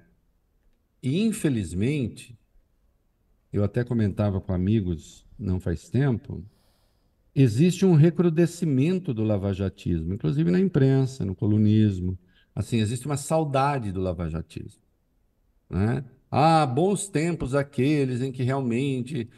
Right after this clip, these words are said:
se combatia a corrupção, ou então a tese, como é que é? Sérgio Moro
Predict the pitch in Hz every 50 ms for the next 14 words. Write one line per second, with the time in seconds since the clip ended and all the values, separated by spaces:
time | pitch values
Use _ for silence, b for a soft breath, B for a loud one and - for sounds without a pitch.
0 | b b b b - - 123 123 135 139 135 131 127 127 - - 131 135 143 135
1 | 143 - 120 120 131 127 - - - - - 113 113 131 139 135 127 120 120 127
2 | 123 117 127 127 127 123 104 - 123 117 120 110 98 107 120 127 143 131 127 117
3 | 110 - 135 143 156 135 120 139 143 127 120 135 160 156 147 139 139 135 135 135